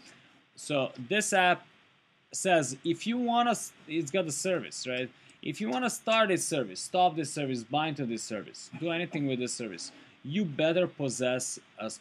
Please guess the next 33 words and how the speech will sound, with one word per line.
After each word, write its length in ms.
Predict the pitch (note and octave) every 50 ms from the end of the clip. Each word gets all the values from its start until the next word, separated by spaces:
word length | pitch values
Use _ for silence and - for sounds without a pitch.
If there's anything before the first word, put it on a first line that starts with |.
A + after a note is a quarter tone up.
| _ -
this 300 | - A#2+ A2+ G2+ A#2 A2
permission 600 | - - - G#2+ F#2+ A2+ A#2 A#2+ A#2 - - A#2+ A2
that 100 | G#2 G2 -
I'm 120 | G#2 G2+
requiring, 440 | G2 G2 - - F#2+ F#2+ F2 E2+ - - - _ _ _ _ _ _ _ _ _ _ _ _ _ _ _ _ _ _ _ _ _ _ _ _ -
right? 200 | - G#2 G2+ -
So 80 | A#2+
they 140 | A#2 B2 C#3
need 180 | D3+ D#3+ D3 -
to 80 | E3+
match. 500 | D#3 D3 C3+ A2+ D#2+ C#2 - - - - - _ _ _ _ _ _ _ _ _ _ _ _ -
If 160 | - A2 G#2+ G#2
there 160 | B2+ B2+ C#3
is 200 | D#3 E3 C#3 D#3
a 60 | E3+
match 400 | D#3+ D3+ D3 C#3 A#2 G#2+ G#2 -
between 380 | A#2 A2+ A2 - B2+ A#2+ A#2 G#2+
these 240 | A#2 A2+ G#2 -
two, 320 | - - E3+ D#3+ B2 G#2+ G2+ - - - - - -
then 280 | - B2 B2 B2 A#2+ A2
this 200 | C3 D3 C#3+ B2+
guy 340 | A#2+ - C3+ B2+ B2+ B2 A#2+
is 180 | G2 A#2 A2+ G#2+
gonna 160 | B2 A#2+ A2+
be 120 | G#2 A2+
granted 520 | G#2 - A2+ A#2+ A#2+ A#2+ A#2+ A2+ A#2 G#2+ G2 - - G#2+
access 560 | G#2+ G#2+ G#2+ - - A2 G2+ - - - - - -
to 100 | - G2+
this 180 | F#2 F#2 F#2 -
service. 460 | - - G#2+ F#2 - - - - - - _ _ - - _ -
Otherwise, 500 | A2 A2+ A2 B2 B2 A#2+ A#2 A2+ G#2 - - -
it 140 | - G#2+ G2 - -
won't. 300 | G2+ G2+ G2 F2+ -